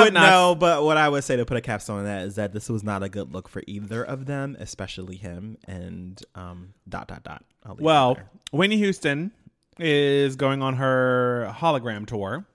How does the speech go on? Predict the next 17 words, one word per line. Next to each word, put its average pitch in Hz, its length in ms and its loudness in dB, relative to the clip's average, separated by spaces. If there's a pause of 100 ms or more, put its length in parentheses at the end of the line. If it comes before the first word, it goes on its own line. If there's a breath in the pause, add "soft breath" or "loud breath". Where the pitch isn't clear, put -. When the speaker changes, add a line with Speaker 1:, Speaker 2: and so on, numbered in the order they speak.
Speaker 1:
Mm-hmm. 98 560 -12
Speaker 2:
Uh, 139 260 -2
and 151 200 -6
Diane 208 360 2
Warwick, 180 540 2
um, 139 380 -4
has 156 320 0
Speaker 1:
Dion. 135 400 2
Speaker 2:
Dion, 190 520 2
Diane, 185 840 0
Dion, 160 1200 -2
Speaker 1:
<laughs> - 40 -10
Speaker 2:
dynamic. 147 720 0
Speaker 1:
Her 156 160 4
cousin. 147 720 0
Mm-hmm. 143 160 -6
Speaker 2:
Her, 165 180 4